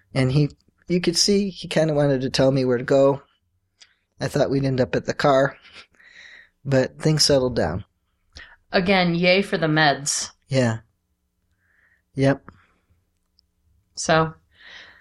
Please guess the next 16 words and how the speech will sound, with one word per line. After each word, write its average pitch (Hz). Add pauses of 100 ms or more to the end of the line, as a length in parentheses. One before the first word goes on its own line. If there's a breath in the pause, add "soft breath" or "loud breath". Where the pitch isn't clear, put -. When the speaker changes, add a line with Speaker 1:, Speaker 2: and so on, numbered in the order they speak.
(500 loud breath)
Speaker 2:
then 185 (120)
the 190
last 196
meeting. 196 (840 loud breath)
Speaker 1:
The 139
last 165
meeting, 135 (220)
one 143
of 156
the 131 (920)
other 131
guys 117
from, 117 (1900)
like, 117
a 107
troop, -